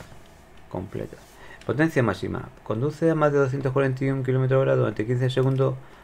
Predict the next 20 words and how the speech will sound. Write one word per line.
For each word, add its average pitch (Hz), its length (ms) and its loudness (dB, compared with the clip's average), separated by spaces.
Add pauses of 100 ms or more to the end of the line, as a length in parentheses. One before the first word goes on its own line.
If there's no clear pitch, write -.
(140)
con 113 280 4
cualquier 107 420 2
vehi-, 120 680 2
vehículo 113 300 2
italiano. 92 420 -2 (140)
Pues 90 320 -2
ya 110 100 0
sabe, 117 260 4
uno 113 160 2
que 113 140 2
pueda 117 580 4 (380)
alcanzar 107 500 2
por 113 120 0
menos 110 300 0 (800)
doscientos 107 440 -4
setenta, 123 380 2
doscientos 101 380 2
ochenta 135 280 0
como 110 140 2
mínimo 147 380 0